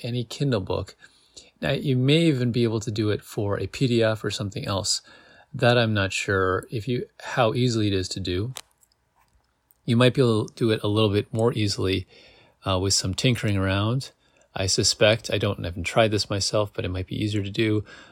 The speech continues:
on an Android kind of platform than, uh, the Apple operating system. But that is a neat little kind of thing to do.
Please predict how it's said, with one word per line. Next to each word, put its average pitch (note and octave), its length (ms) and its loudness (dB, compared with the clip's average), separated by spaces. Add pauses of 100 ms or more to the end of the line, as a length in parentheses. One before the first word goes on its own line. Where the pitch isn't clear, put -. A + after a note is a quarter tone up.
(160)
on F2+ 120 -4
an F2+ 60 -6
Android A#2 680 2 (120)
kind A#2 160 -4
of G#2 80 -4
platform G#2+ 720 -2 (640)
than, G2+ 480 0
uh, F2+ 440 -4 (280)
the F#2 460 -2 (300)
Apple A2+ 360 0
operating G2+ 420 0
system. G2 560 -6 (580)
But A2+ 260 4 (340)
that B2+ 100 6
is A#2 80 4
a G#2+ 60 0
neat G#2 280 0
little F#2+ 380 0
kind G2 180 -6
of F2+ 80 -6
thing F2 380 -6 (120)
to - 80 -10
do. E2+ 280 -6